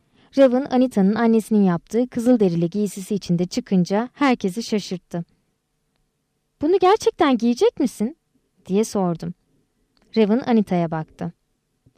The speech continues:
"Eğer Anita'nın itirazı olmazsa giymekten gurur duyarım," dedi. Anita,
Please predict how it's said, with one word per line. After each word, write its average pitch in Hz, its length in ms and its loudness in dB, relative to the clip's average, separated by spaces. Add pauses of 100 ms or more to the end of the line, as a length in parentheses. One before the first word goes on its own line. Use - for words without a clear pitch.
(360)
"Eğer 196 360 2
Anita'nın 196 460 0
itirazı 202 560 -2
olmazsa 202 540 0 (240)
giymekten 285 600 2
gurur 302 300 0
duyarım," 190 360 2 (500)
dedi. 170 280 -4 (1500)
Anita, 254 460 0